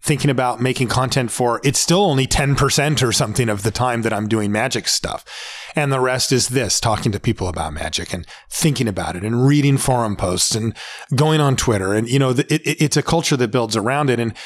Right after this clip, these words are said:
if you took all that stuff away, I mean, the game's still great, but you have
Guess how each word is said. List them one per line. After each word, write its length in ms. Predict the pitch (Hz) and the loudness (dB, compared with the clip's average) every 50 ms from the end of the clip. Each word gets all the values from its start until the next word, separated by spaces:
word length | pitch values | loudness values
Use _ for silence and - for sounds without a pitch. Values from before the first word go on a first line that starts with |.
| - - | -6 -2
if 140 | - 123 131 | 0 2 2
you 60 | 196 | 2
took 180 | - 262 254 226 | 2 2 2 2
all 100 | 196 160 | 2 2
that 160 | 151 143 131 | 2 0 0
stuff 260 | - - 151 127 - | 0 0 -2 -2 0
away, 300 | - 123 160 214 226 196 | 0 2 2 4 4 4
I 40 | 147 | 4
mean, 140 | 143 143 131 | 4 4 2
the 60 | 127 | 2
game's 340 | 113 127 147 185 220 196 - | 2 2 2 4 4 4 2
still 240 | - - 123 104 95 | 2 0 0 0 0
great, 440 | - 95 87 78 78 - - - _ _ | -2 -2 -2 -2 -2 -2 -4 -4 _ _
but 120 | - 139 | -2 0
you 120 | 123 135 123 | 2 2 2
have 460 | 120 127 120 117 104 - - - - | 2 2 0 -2 -2 -6 -10 -10 -12